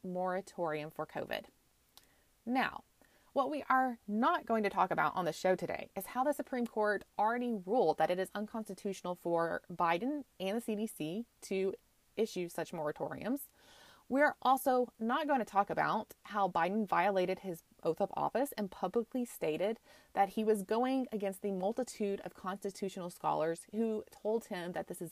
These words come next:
illegal and unconstitutional for him and the C D C to do.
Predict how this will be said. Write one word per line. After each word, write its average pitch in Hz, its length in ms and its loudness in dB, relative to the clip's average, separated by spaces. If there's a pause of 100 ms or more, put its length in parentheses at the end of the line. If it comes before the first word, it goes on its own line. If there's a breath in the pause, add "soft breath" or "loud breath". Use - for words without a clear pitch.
(120)
illegal 196 540 0
and 170 160 -10
unconstitutional 180 880 -8
for 175 160 -10
him 165 140 -10
and 160 100 -8
the - 20 -6
C - 160 -8
D 143 140 -8
C - 140 -12
to 160 120 -18
do. 160 320 -6